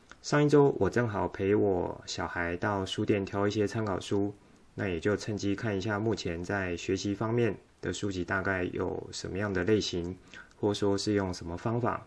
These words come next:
来去做这个，呃，指导、教导的。那也就是像上面有所说，赫然发现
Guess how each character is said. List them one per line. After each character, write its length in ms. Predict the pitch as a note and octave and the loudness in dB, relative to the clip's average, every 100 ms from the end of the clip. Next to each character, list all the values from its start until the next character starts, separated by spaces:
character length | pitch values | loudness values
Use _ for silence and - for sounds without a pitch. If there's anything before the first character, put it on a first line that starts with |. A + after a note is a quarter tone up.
| - | -12
来 160 | F#2 F2 | -8 -6
去 240 | - G2+ | -2 -2
做 340 | F2+ G2+ F2+ F2 | 0 0 0 0
这 100 | F#2+ | -4
个， 340 | F2+ F2 E2+ - | -4 -4 -6 -10
呃， 180 | - F2+ | -8 -8
指 180 | - G2 | -6 -2
导、 240 | G2 F#2+ - - - | 0 0 -2 -14 -8
教 180 | - G#2+ | -2 0
导 160 | - | 0
的。 160 | - - - - - - - - | -2 -6 -10 -20 -20 -20 -20 -6
那 180 | G#2+ F#2+ | -2 -2
也 160 | - | -2
就 120 | E2+ G#2 | 0 0
是 280 | G#2+ G2 | 2 0
像 240 | F#2+ G#2 F#2+ | 0 -4 -4
上 180 | G#2 G2+ | -4 -2
面 120 | G2 | -2
有 60 | |
所 200 | F2 F2+ | -4 -6
说， 340 | - G2 F#2 G2 - - _ | -4 0 0 -2 -8 -20 _
赫 160 | D3 | 4
然 180 | B2 G2+ | 4 4
发 180 | G2+ A2 | 2 2
现 240 | A2 A2 | 4 4